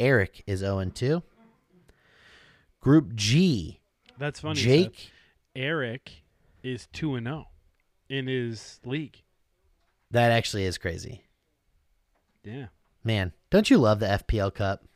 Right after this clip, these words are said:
Speaker 1: I sure
Speaker 2: Add-,
Speaker 1: do.
Speaker 2: it adds a real wrinkle. <laughs> I tell you
Speaker 1: A
Speaker 2: what.
Speaker 1: real one. Yeah. <laughs>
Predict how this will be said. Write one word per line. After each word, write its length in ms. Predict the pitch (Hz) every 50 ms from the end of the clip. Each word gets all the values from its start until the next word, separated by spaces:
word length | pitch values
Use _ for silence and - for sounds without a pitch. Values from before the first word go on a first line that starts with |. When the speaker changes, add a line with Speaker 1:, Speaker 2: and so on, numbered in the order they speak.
| _ _ _ _ _ _ _ _ _ _ _ _ _ _ _ _
Speaker 1:
I 180 | 113 113 127 123
sure 200 | - - 107 87
Speaker 2:
Add-, 80 | 104 123
Speaker 1:
do. 200 | 85 85 87 82 - _ - - - _
Speaker 2:
it 180 | - 131 131 -
adds 300 | 135 131 127 131 131 127
a 80 | 135 123
real 260 | 110 110 110 110 107
wrinkle. 440 | 101 98 95 90 - - 76 87 - - _ _
<laughs> 160 | _ - -
I 80 | 151 143
tell 260 | 101 - - 156 139
you 100 | 120 113 113
Speaker 1:
A 120 | 131 139
Speaker 2:
what. 80 | 147 143
Speaker 1:
real 240 | 147 139 131 120 117
one. 240 | 107 95 - - - _ _ _ _ _ _ _ _ _ _ _ _
Yeah. 260 | _ 185 120 98 95 - - - _ _ _ _ _ - - -
<laughs> 80 | 180